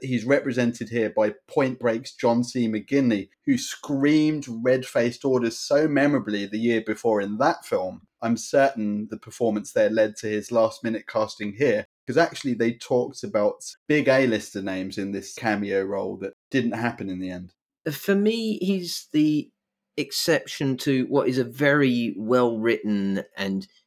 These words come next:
Speaker 2: nuanced, uh, cast of characters in that he's a little reductive and cliche for me in both writing and performance. He, he comes off a,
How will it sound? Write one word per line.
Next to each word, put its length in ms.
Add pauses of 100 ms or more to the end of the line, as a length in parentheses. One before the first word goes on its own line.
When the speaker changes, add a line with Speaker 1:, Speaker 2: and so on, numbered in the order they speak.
(100)
Speaker 2:
nuanced, 800
uh, 160
cast 320
of 100
characters 540
in 200
that 200 (200)
he's 540
a 80
little 300
reductive 560
and 120
cliche 420
for 100
me 160
in 80
both 260
writing 440
and 180
performance. 560
He, 220 (240)
he 100
comes 360
off 300
a, 400